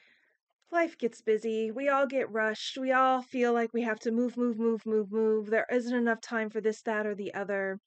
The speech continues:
And I think there's something really fascinating that when we intentionally call in time as being abundant, that it may sound very woo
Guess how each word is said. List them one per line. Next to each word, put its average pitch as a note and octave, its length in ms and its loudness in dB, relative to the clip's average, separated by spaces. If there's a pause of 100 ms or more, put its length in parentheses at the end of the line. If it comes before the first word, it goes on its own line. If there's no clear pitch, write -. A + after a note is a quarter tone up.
(640)
And C4 340 0 (100)
I C4+ 100 -4
think D#4 160 -8
there's E4+ 220 -4
something C#4+ 340 -4
really B3 280 0
fascinating G#3 920 -4
that G3 400 -2
when G3+ 200 -6
we G#3+ 440 -2
intentionally D4+ 1040 -8 (420)
call A#3+ 520 2
in A3 440 -2
time F#3 720 -8 (140)
as G#3+ 340 -2
being G#3+ 640 -2 (220)
abundant, G3 920 -8 (500)
that G#3 540 0
it A3+ 140 2
may B3+ 140 -2
sound C#4 380 -2
very B3+ 320 4
woo G#3+ 540 -2